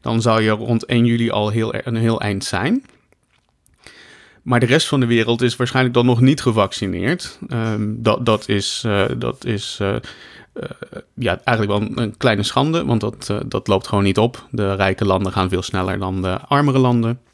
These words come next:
Maar dat betekent ook dus dat je die kant niet, eh, uit mag, omdat mensen daar gewoon nog onvoldoende bescherming heb-, eh, hebben. Ehm,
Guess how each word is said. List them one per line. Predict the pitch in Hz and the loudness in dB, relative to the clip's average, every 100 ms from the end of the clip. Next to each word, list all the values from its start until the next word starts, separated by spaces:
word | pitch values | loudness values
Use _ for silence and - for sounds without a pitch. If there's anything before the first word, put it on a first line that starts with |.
| _ _ _ _ _ _ - | _ _ _ _ _ _ -6
Maar | 135 120 | 0 2
dat | |
betekent | 120 123 123 | 4 4 4
ook | 117 131 | 4 4
dus | 127 117 | 4 2
dat | - 113 | 2 0
je | 117 | 0
die | 113 | 0
kant | 110 113 110 - | 0 0 -2 0
niet, | 107 - | -2 0
eh, | 110 | -2
uit | 107 110 113 | 2 2 4
mag, | 110 98 - | 4 2 0
omdat | 110 104 | -4 -2
mensen | 107 107 - | 0 0 0
daar | 98 95 | 0 0
gewoon | - 98 | 0 0
nog | 101 | 0
onvoldoende | - 110 107 107 98 | -2 -4 -2 0 0
bescherming | 98 - 104 107 101 | 0 2 2 4 2
heb-, | 95 92 - | 0 -4 -6
eh, | 120 104 101 | -6 -4 -4
hebben. | 104 95 98 - - - - - - - | -4 -2 -4 -4 -14 -20 -20 -20 -20 -16
Ehm, | - 95 90 90 92 | -6 -2 -2 -4 -6